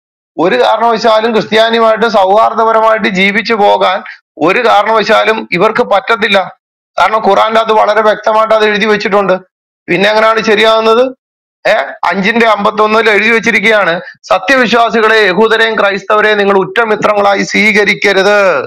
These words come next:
വളരെ വ്യക്തമായിട്ട് എഴുതി വെച്ചിരിക്കുകയാണ്. ഈ വ്യക്തമായിട്ട് എഴുതി വെച്ചിരിക്കെ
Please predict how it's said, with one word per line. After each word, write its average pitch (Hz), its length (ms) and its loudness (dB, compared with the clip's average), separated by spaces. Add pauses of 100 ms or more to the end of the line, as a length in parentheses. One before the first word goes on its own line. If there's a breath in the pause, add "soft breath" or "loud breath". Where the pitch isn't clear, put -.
(640)
വളരെ 208 300 0
വ്യക്തമായിട്ട് 226 640 0
എഴുതി 214 200 0
വെച്ചിരിക്കുകയാണ്. 208 640 0 (360 loud breath)
ഈ 202 140 2
വ്യക്തമായിട്ട് 226 720 0
എഴുതി 208 220 0
വെച്ചിരിക്കെ 175 600 0